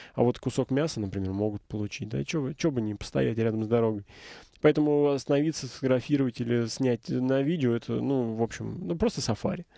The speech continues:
Такое прекрасное. Вот, и, в общем, э, рано или поздно любой марафон заканчивается. Мы, соответственно, вкатились-таки в Магадан.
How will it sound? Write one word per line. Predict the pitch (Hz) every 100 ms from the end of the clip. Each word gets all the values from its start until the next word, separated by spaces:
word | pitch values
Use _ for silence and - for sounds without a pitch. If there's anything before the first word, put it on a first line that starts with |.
| - - - - - -
Такое | - 113
прекрасное. | 120 127 120 104 147 -
Вот, | - 175 151
и, |
в | 208
общем, | 262 240 190
э, | - 160 160 156 156 151 147 147 143 143 143
рано | 175 160
или | 147
поздно | - 151 127
любой | 123 135 127
марафон | 117 120 127 117
заканчивается. | 127 285 294 - 147
Мы, | 139 151
соответственно, | 139 127 123 127
вкатились-таки | - 135 135 110 - -
в | 117
Магадан. | 117 123 170 247